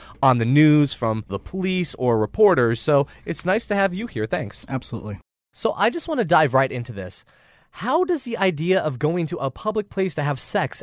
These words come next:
Speaker 1: enter your mind?
Speaker 2: Well, for me, it really never did. Uh, it's something that kind of happened by chance. One night,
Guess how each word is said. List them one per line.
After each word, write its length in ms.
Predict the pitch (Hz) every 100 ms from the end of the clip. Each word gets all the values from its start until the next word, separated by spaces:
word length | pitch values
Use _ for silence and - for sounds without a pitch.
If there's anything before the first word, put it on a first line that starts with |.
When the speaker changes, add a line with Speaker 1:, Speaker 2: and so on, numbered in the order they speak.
| -
Speaker 1:
enter 180 | 220 247
your 140 | 254
mind? 420 | 247 302 127 90 - _ _ _ _ -
Speaker 2:
Well, 140 | 196
for 120 | 196
me, 200 | 220 302
it 80 | 311
really 240 | 185 208 208
never 240 | 190 165
did. 400 | 139 208 127 95 _ -
Uh, 300 | 139 135 131
it's 140 | 139
something 340 | - 165 160 160
that 140 | 139
kind 240 | - 147 147
of 260 | 135 123
happened 800 | - 143 143 160 160 165 - - _
by 160 | - 120
chance. 640 | - 139 139 190 - - - _ _ _ -
One 320 | 131 147 147
night, 260 | 143 151